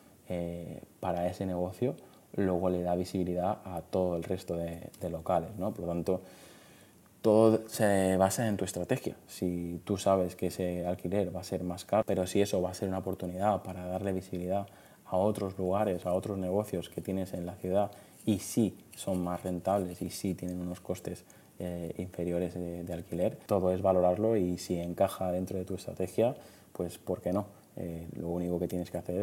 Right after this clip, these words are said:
es medir bien los resultados y saber que, que estás haciendo eso por algún objetivo en concreto.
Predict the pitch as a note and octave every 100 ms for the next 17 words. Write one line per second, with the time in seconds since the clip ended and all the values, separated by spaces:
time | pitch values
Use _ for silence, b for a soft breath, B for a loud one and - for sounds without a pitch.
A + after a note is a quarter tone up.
0 | G2+ F2 - F#2 E2+ F2 F2+ F2+ F2 F#2
1 | F#2+ F#2+ F#2+ A2 A#2+ B B B - G2
2 | E2+ E2 - - - - F2+ E2 D#2+ E2
3 | - - - - - F#2 E2 - F2+ F2
4 | F#2+ - - F#2 G2 F2+ F2 - F#2 -
5 | A2+ - B B - F#2+ E2+ E2 F#2+ F#2
6 | F#2 F2 F2+ E2 E2 E2+ D#2+ D#2+